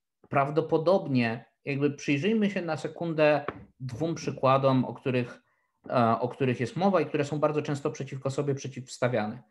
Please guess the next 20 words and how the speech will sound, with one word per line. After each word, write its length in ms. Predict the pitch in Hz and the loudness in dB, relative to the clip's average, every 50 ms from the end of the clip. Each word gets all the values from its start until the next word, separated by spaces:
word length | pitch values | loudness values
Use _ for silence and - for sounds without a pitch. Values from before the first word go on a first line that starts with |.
| _ _ _ _ _ _ _ | _ _ _ _ _ _ _
czyli 220 | - 151 151 160 | -4 -2 0 2
wybuchowi 880 | 151 151 147 143 139 139 160 151 147 139 139 131 131 123 127 - - _ _ _ _ | 2 2 2 2 2 4 6 6 6 4 4 2 2 0 0 -4 -10 _ _ _ _
agresji 920 | 135 135 127 135 151 165 170 165 - - - 117 107 107 196 - - - _ _ _ _ _ - | -2 0 4 6 6 6 6 4 0 -6 -4 -2 -2 -2 -2 -4 -10 -20 _ _ _ _ _ -12
związanej 800 | 127 113 131 135 131 123 139 147 143 143 135 131 127 123 123 | -4 0 2 4 4 4 4 4 4 4 4 4 4 4 2
z 460 | 123 120 113 123 120 117 113 113 113 - - _ _ _ _ - | 0 -2 -2 2 4 4 4 4 2 -2 -10 _ _ _ _ 0
ruchem 600 | 139 135 131 135 123 117 113 110 117 120 - _ _ | 2 2 4 4 4 4 4 2 0 -4 -8 _ _
Black 240 | 131 123 127 120 113 | 0 2 2 4 4
Lives 300 | 120 113 113 110 - - | 4 4 4 2 0 -6
Matter, 400 | 110 101 101 - 165 214 240 240 - - - _ _ _ _ _ _ _ | -8 -6 -2 2 2 2 2 0 -4 -10 -20 _ _ _ _ _ _ _
no, 120 | 185 202 202 | -6 -4 -2
który 240 | - - 262 254 | 0 0 2 4
niewątpliwie 560 | 247 240 208 208 208 202 - 196 165 160 139 120 | 4 4 6 4 4 4 2 2 2 4 4 4
był, 220 | 110 104 - 104 | 4 2 0 0
tak? 220 | - 117 120 120 | 0 -2 -2 -2
To 80 | - 113 | -4 -6
znaczy 280 | 101 107 107 - 113 113 | -6 -6 -4 -4 -2 0
niewątpliwie 540 | 120 123 127 123 117 120 123 120 120 117 | 0 2 2 0 0 -2 -2 -2 0 0
mieliśmy 340 | 113 113 110 107 107 - 120 | 0 -2 -2 -4 -6 -4 -4
do 100 | 107 107 | -4 -4
czynienia, 640 | - - 113 110 110 107 107 107 110 107 - - | -4 -4 -2 -2 0 0 0 0 0 -2 -4 -8